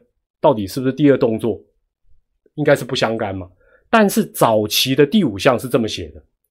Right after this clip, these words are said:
非球确实接捕，然后或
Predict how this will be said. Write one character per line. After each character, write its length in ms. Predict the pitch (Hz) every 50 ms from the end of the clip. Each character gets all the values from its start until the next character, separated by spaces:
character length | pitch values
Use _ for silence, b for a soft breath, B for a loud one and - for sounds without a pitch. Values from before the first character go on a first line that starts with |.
| _ _ _ _ _ _ _ _ _ _ _ _ _ _ _
非 460 | - - - - 220 233 233 240 247
球 380 | 220 - - - 127 117 123 135
确 360 | - - - - 277 226 147 120
实 360 | 110 - - 117 117 120 120
接 280 | - - 147 135 135
捕， 220 | 139 135 107 92 82 _ _ _ _ _ _ _ _ _ _ _ _ _ _ _ _ _ _ _ _ _ _ _ _ _ _ -
然 200 | 110 110 123 127
后 240 | - 170 135 113
或 200 | 110 - - 254